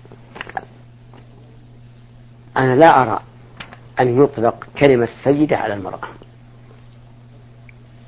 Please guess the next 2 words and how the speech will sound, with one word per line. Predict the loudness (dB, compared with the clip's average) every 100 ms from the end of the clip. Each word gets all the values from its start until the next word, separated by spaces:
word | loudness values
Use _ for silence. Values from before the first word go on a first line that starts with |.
| -20 -20 -20 -20 -20 -20 -20 -20 -20 -20 -20 -20 -12 0
لأن | 4 6
هذا | 6 4 4 6 4